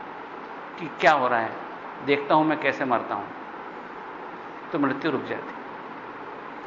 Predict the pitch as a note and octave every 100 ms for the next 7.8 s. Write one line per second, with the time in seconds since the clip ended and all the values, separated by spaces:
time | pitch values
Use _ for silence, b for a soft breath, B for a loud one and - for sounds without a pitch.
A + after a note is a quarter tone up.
0 | D3+ C#3 - D3 B2+ A2 - - - -
1 | - - - - - - - - - -
2 | - - - - - - - - - -
3 | - D#3 F3+ F3+ C#3 E3+ E3+ - - A2
4 | - - - - - - - - - -
5 | - - - B2+ D3+ C#3+ C#3 D#3 D#3+ D#3+
6 | D#3+ D3 C3+ D3 D3 D#3 E3+ D#3 D#3 C#3+
7 | - C3+ C3+ B2+ B2 A2+ A2+